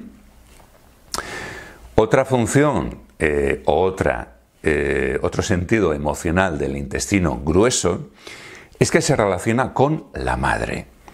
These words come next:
¿Por qué? Porque una de las funciones del intestino grueso es asimilar agua. ¿Mm? Asimilar agua.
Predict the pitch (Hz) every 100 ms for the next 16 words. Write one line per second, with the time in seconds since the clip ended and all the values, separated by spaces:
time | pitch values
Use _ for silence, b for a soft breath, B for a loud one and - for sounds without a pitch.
0 | B B B B 107 175 160 - - -
1 | - 110 98 98 - - - - 82 90
2 | 95 98 - 98 95 147 127 65 - 67
3 | 65 65 67 - 92 92 110 104 117 -
4 | - - 92 90 82 - 98 80 80 90
5 | 113 135 - _ _ _ - 98 90 71
6 | 58 - - _ _ _ - - - 92
7 | 127 - 80 - 73 73 87 82 - -
8 | - 50 - -